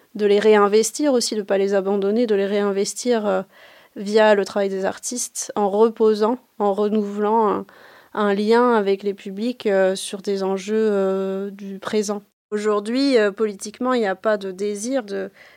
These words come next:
développer la culture ou de la considérer comme quelque chose d'essentiel. Si on sort même des théâtres, il s-, quand il s'agit des librairies ou, euh, d'éléments comme ça, qui n'ont pas du tout été considérés comme des endroits essentiels. Et,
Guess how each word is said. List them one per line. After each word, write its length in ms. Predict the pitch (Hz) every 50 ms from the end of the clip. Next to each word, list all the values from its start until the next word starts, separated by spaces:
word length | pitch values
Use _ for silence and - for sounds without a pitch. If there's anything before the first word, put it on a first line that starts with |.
| _ -
développer 400 | 226 220 208 214 208 208 214 214
la 140 | 196 190 -
culture 500 | - 202 196 - - - 277 285 277 233
ou 140 | 214 196
de 100 | 190 202
la 160 | 202 196 190 190
considérer 580 | - 202 196 - - 202 190 196 202 214 226
comme 200 | 226 233 202 196
quelque 220 | - 202 190 - 190
chose 200 | - - 202 185
d'essentiel. 640 | 190 185 185 - - 190 202 - - 269 254 220 214
Si 160 | - - - 202
on 80 | 190
sort 180 | - - 202 190
même 240 | 196 190 190 196 185
des 100 | 185 180
théâtres, 360 | - - 214 233 240 233 -
il 60 | - -
s-, 180 | - - - - _
quand 240 | - 202 185 - -
il 20 |
s'agit 280 | - - 190 185 190 180
des 160 | 185 190 180
librairies 680 | 185 185 196 190 196 202 202 190 240 240 240 240 233
ou, 200 | 220 196 190 185 - - - - - - - - - _ -
euh, 140 | 214 202 196
d'éléments 400 | 196 190 202 196 196 196 185 185
comme 240 | - 202 196 190
ça, 280 | 190 - 240 240 247 240
qui 120 | 240 -
n'ont 80 | 196 190
pas 180 | 185 - 202 196
du 120 | 196 196
tout 100 | - 226
été 220 | 214 202 208 214
considérés 640 | 208 - 196 - - - 185 190 190 190 220 240 226
comme 260 | 233 208 196 196 196
des 160 | 190 190 196 196
endroits 400 | 190 185 196 196 226 233 226 208
essentiels. 640 | 202 - - 202 190 - - 247 254 269 247 226
Et, 340 | 202 185 180 180 175 180